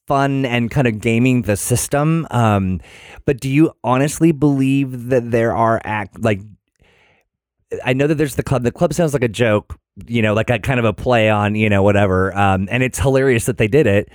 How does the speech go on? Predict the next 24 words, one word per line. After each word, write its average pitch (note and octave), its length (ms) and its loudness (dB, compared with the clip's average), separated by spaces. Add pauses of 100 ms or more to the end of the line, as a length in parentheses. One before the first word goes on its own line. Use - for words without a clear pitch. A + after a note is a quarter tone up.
(320)
Uh, A2 60 -8
I A#2 300 0
even, C3+ 280 2
I A#2 80 -4
wanna C#3 160 0
talk C3+ 180 0
to B2 60 -2
them A2+ 140 -2
even A2+ 200 2
more. A#2 120 2
Like, G#2 140 0
do A2+ 80 0
they G#2 140 2
meet? A#2+ 680 0
Do A2+ 100 0
they A2 120 0
have, A2 200 -2
like, A2 200 0
a A2 80 2
thing? B2 480 0
Do C#3 80 0
they A2+ 100 2
have A2 180 0
to, G#2 120 -2